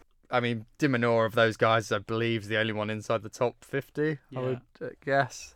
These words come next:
Speaker 1: Um, not knowing their rankings to hand, I think the other guys are all kind of in and around seventy to a hundred.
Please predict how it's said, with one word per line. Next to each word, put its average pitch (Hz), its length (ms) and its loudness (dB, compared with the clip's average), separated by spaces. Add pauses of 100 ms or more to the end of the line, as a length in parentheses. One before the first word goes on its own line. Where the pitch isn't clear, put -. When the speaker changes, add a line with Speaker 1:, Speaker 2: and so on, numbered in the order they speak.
Speaker 1:
Um, 113 560 0
not 117 200 -2
knowing 110 260 0
their 107 120 0
rankings 110 540 -4
to 107 100 -8
hand, 110 420 -4 (340)
I - 60 -12
think 113 140 -4
the 110 40 0
other 107 120 -2
guys 104 200 0
are 104 60 -2
all 98 80 -4
kind 98 160 -6
of - 220 -12 (760)
in 127 120 2
and 117 120 2
around 107 640 2 (680)
seventy 113 600 -4
to 107 200 -6
a 101 40 -6
hundred. 107 540 -6